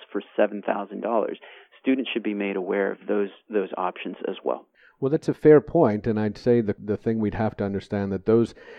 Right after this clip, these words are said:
Speaker 2: particular regulations aren't coming down the pike anytime soon. Uh, so as a, as a, maybe as a parent, as a citizen, how do we, how do we protect ourselves and our children in this space,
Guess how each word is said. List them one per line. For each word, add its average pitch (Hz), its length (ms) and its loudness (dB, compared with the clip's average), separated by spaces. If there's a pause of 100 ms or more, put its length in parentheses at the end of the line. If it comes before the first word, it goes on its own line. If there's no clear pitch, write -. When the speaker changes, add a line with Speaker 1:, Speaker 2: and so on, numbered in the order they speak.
(140)
Speaker 2:
particular 110 520 2
regulations 101 760 0
aren't 110 360 -2
coming 104 300 -4
down 98 220 -4
the 92 80 -4
pike 104 340 -4
anytime 98 460 -6
soon. 123 540 2 (500)
Uh, 104 320 4
so 113 480 6
as 110 320 2
a, 107 320 2
as 104 220 0
a, 110 80 -4
maybe 107 280 0
as 98 120 -2
a 95 40 -2
parent, 120 440 2
as 98 100 -2
a 92 80 -4
citizen, 104 720 2 (240)
how 131 240 4
do 139 100 8
we, 123 380 8
how - 160 -2
do 131 80 4
we 127 140 6
protect 127 520 0
ourselves 104 640 4
and 104 80 -4
our 92 120 -4
children 110 580 -2
in 104 220 0
this 104 120 0
space, - 460 -6